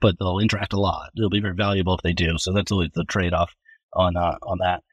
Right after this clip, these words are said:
You mentioned something earlier about, um, safety. So what is your safety approach for the advertisers?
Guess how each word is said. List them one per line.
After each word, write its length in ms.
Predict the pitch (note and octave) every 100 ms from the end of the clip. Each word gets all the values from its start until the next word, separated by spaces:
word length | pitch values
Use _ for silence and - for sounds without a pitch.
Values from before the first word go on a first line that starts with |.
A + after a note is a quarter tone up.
| _ _ _ _
You 180 | G3 F3
mentioned 580 | G3+ G3+ G3 F3+ E3 -
something 540 | - D#3+ D3 D3 C#3 -
earlier 480 | - B2 C3 B2 B2
about, 520 | A#2 A2 G#2 G#2 G#2+ G#2+ G#2+
um, 320 | G2+ G2+ F#2+
safety. 460 | - C#3 - F3+ - _ _
So 180 | - C#3
what 140 | B2 B2
is 260 | A#2 G#2
your 160 | A2 G#2
safety 420 | - G2+ F#2 G2+
approach 440 | F#2 - F2 E2+
for 180 | - F#2+
the 100 | E2+
advertisers? 500 | F2+ F#2 F2+ F#2 F2